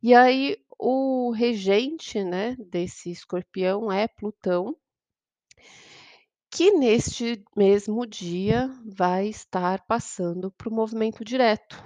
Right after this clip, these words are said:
né, aqui ele tá estacionado. O Plutão é um planeta muito lento, então ele é geracional, né, ele, eh, tem uma influência muito poderosa sobre a,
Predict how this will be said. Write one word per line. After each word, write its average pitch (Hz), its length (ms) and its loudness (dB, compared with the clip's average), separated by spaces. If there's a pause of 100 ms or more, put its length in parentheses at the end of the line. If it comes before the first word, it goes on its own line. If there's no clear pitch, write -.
(120)
né, 175 160 -4
aqui 180 220 -8
ele 175 100 -6
tá 175 160 -6
estacionado. 180 840 -6 (800)
O 190 160 -4
Plutão 196 400 0
é 190 60 2
um 190 60 -4
planeta 190 680 -2
muito 208 520 -2
lento, 220 480 -2 (160)
então 175 200 -4
ele 170 160 -2
é 170 200 -2
geracional, 185 1120 -2
né, 180 420 -4
ele, 175 500 -4 (100)
eh, 165 520 -8 (300)
tem 180 160 -6
uma 175 160 -6
influência 175 420 -8
muito 247 640 -6
poderosa 180 800 0
sobre 165 480 -8
a, 170 260 -2